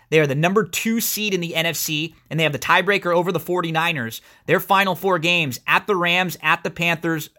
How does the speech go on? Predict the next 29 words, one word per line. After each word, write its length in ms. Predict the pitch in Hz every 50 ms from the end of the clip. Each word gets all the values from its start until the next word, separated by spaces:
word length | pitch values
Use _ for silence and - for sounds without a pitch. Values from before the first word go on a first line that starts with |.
| _ -
versus 320 | - 143 165 170 165 170 175
Arizona, 540 | 185 180 180 170 139 160 165 165 170 175 156
and 120 | 156 151
then 120 | 156 143 131
versus 200 | 135 151 147 -
the 100 | 143 123
forty-niners 640 | - 151 160 151 135 135 143 147 151 139 123 113 -
to 80 | 120
close 300 | 113 - 151 139 127 123
things 260 | - 135 127 117 110
out. 280 | 139 131 113 104 - _ _ _ _ _ _ _ _ _ _ _ _ _ _ _ _
Seattle 360 | - - - 156 165 170 156
scored 240 | - - 156 127 -
twenty-seven 760 | - - 156 165 170 170 185 175 - - - 139 135 123 120
second 300 | 117 - - 123 - 131
half 160 | 127 123 120 -
points 340 | - 117 110 107 - - _ _ _ _ _ -
against 260 | - 117 120 117 - -
the 60 | 110
Vikings 480 | 113 110 107 - 104 101 98 98 - _ _ _ _ -
last 260 | 113 110 110 107 -
week 200 | 113 113 107 101
to 80 | - 104
come 200 | - - 107 107
back 240 | 107 110 113 110 -
and 100 | 107 107
win 120 | 107 107
that 160 | 104 104 101
game. 280 | - 104 101 101 98